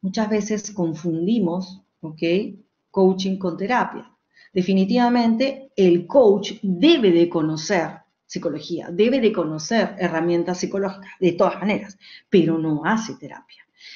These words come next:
El coaching es el desarrollo de habilidades y competencias para, a través de un, de ciertas metas que se estableció y las quiere cumplir. En el caso de la terapia,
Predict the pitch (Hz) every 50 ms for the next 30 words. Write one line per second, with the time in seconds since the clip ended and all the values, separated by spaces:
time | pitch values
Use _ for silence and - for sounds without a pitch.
0 | - - 190 185 175 190 254 269 262 254 - 240 214 220 220 - 196 185 175 175
1 | 180 165 - 196 185 175 185 190 214 240 254 262 254 254 247 240 214 185 196 190
2 | 185 180 185 180 165 160 226 226 208 180 165 120 120 - - - - 214 190 -
3 | - 190 185 180 - 185 175 175 - 233 247 247 254 247 - 302 320 - - 226
4 | 202 185 175 - - - _ - 160 156 156 - 160 175 196 190 196 196 190 190
5 | 196 180 175 - 175 165 165 165 165 - - - 208 208 - 170 202 226 226 220
6 | 226 220 - 220 220 226 220 - 254 233 226 220 240 269 285 277 - - - _
7 | _ _ - 226 247 262 269 - - 277 - _ _ _ _ _ - - 151 139
8 | - _ - 160 151 160 160 - 147 139 - - - - - - - 185 180 175
9 | - 208 220 220 - 226 226 - - - - - - _ _ - 180 170 208 233
10 | 240 240 226 214 - 185 170 175 170 165 - - 190 226 226 - - - -